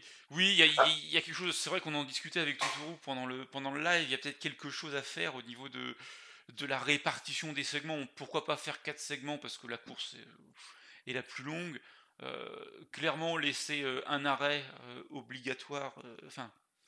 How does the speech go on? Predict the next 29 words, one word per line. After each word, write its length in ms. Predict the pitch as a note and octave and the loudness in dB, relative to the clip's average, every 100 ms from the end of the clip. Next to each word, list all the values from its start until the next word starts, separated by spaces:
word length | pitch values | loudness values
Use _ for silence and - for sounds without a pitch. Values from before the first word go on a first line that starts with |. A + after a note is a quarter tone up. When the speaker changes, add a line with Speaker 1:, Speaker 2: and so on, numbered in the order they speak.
| _ _ | _ _
Speaker 1:
qu'il 320 | - - B2+ D3+ | -12 -10 0 2
y 80 | |
ait 60 | E3+ | 4
un 200 | D#3 D3 | 4 6
arrêt 260 | C#3+ C#3 D3+ | 4 2 -4
qui 140 | - | -6
soit 200 | - C#3 | -6 -6
possible, 540 | C#3 B2 - D3+ B2+ | -6 -6 -4 -6 -4
euh, 180 | A#2+ A#2+ | -2 -2
du 140 | A2 A#2 | -4 -8
fait, 340 | - C3+ - | -4 -4 -6
euh, 140 | B2 A2+ | -10 -10
de, 540 | A2+ G#2+ G#2+ A2 A2+ - - - - - - - | -12 -12 -14 -14 -18 -20 -20 -20 -18 -20 -20 -6
de 80 | B2 | 0
la 100 | C#3 | 0
consommation 540 | - B2+ D3 C3+ D3 | 0 -4 0 0 -2
de 80 | C#3 | -4
carburant. 640 | B2 B2 A#2+ C3+ E3+ G3+ G3+ | -4 -4 -4 -4 -4 -6 -12
Donc 140 | A#2 A2 | -12 -4
voilà, 200 | B2+ C3+ | -2 -2
faut 180 | - | -4
au 80 | A#2+ | -8
moins 160 | A#2+ B2 | -6 -4
des 120 | A#2+ | -6
segments 440 | - C3 A#2 B2+ | -4 -4 -4 -6
de, 440 | B2 A2+ A2 A2+ A2+ | -6 -8 -10 -10 -10
de 140 | A2 | -10
quatre-vingts 400 | A2 A#2+ - A#2+ | -6 -6 -6 -8
tours. 440 | A#2+ D#3 D#3+ G#2+ | -6 -6 -6 -6